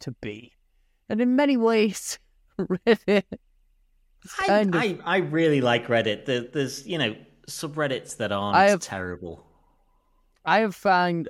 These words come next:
Speaker 1: I have found Reddit to be very helpful when I've, when I've, when I've not been able to
Speaker 2: Hmm.
Speaker 1: find the answer I need on the first two pages of a Google search.
Speaker 2: Yeah, there's a lot of times I Google or Googled,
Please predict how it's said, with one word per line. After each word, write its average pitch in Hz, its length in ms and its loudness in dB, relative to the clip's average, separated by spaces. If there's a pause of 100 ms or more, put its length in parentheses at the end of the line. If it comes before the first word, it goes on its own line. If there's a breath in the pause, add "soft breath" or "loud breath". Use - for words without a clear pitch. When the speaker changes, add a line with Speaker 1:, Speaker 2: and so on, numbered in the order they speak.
Speaker 1:
I 165 120 4
have 175 120 2
found 156 360 0
Reddit 139 340 0
to - 80 -18
be 127 100 0
very 139 300 2
helpful 120 520 0
when 117 220 -2
I've, 117 420 -8
when 127 240 0
I've, 127 380 -4
when 127 180 -2
I've 123 200 -4
not 131 180 0
been 143 140 0
able 135 180 2
to - 160 -10
Speaker 2:
Hmm. - 100 -10
Speaker 1:
find 135 360 0
the 143 140 2
answer 135 440 0
I 131 140 0
need 127 400 0
on 123 100 0
the 123 100 0
first - 640 -2
two 143 240 2
pages 123 720 0 (120)
of 127 100 -2
a 123 60 0
Google 120 360 2
search. 117 540 -4 (1040 soft breath)
Speaker 2:
Yeah, 98 300 -4 (100)
there's 120 160 -4
a 123 60 -2
lot 131 160 0
of 120 100 -4
times 110 320 -2
I 107 140 -2
Google 98 600 -6
or 92 200 -10
Googled, 98 680 -6